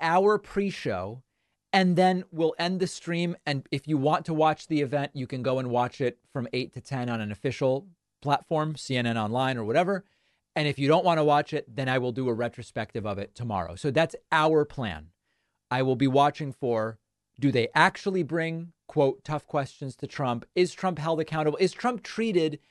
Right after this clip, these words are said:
as the abnormal president that he was and, and the abnormal candidate that he, that he is, or does C N N normalize him? All questions which we will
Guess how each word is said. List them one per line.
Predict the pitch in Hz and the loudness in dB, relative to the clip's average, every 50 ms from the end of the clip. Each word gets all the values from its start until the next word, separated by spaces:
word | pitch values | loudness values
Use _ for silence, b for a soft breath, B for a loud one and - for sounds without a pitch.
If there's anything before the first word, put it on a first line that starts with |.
| _ _ - | _ _ -2
as | 156 156 143 120 | -2 -2 -2 -2
the | - 160 170 - - | -2 -4 -2 -2 -2
abnormal | 160 156 135 143 156 151 147 151 165 175 185 190 202 190 175 175 165 160 160 160 - _ _ _ _ _ _ | -2 -2 0 0 2 2 4 4 6 6 6 6 4 2 2 0 0 0 -2 -2 -6 _ _ _ _ _ _
president | - - 190 175 180 160 143 151 120 113 107 104 - _ _ _ _ _ _ _ _ | -2 4 4 4 6 4 0 -4 -6 -8 -8 -10 -14 _ _ _ _ _ _ _ _
that | 123 117 143 143 127 | -6 -4 -4 -4 -2
he | - - 151 | 0 0 0
was | 135 123 139 139 139 143 143 135 - - _ | 2 4 6 6 6 4 2 -2 -8 -12 _
and, | - 127 123 123 120 - - | -8 -6 -6 -8 -8 -8 -6
and | 127 120 120 117 | -6 -6 -4 -2
the | 127 127 123 | 0 0 0
abnormal | 120 120 135 135 143 147 143 139 | 0 0 2 2 2 2 2 -2
candidate | 135 - 151 139 131 131 120 123 - - | -2 -2 -2 -2 -2 -2 -2 -4 -4 -6
that | 113 117 | -6 -6
he, | 151 180 - | -6 -8 -4
that | - 139 135 | -4 -2 0
he | 151 208 | 4 4
is, | 226 202 190 - | 4 4 2 2
or | - 165 165 151 | 0 0 2 2
does | 165 151 - | 0 -2 -4
C | - - 151 147 | -4 -2 0 0
N | 139 135 | 0 -2
N | 131 127 123 - - | -4 -6 -8 -10 -8
normalize | 135 139 135 131 131 123 120 113 104 98 87 85 82 - | -6 -2 0 0 0 0 0 0 -2 -2 -2 -4 -6 -10
him? | - 85 82 - _ | -14 -16 -16 -4 _
All | - 160 180 202 | 4 4 4 4
questions | 196 - 185 175 156 - - 175 165 147 127 | 2 0 -2 -2 -2 -4 -6 -10 -10 -8 -8
which | 127 117 - - | -8 -8 -8 -8
we | 127 120 | -8 -4
will | 117 117 110 110 | -4 -4 -4 -4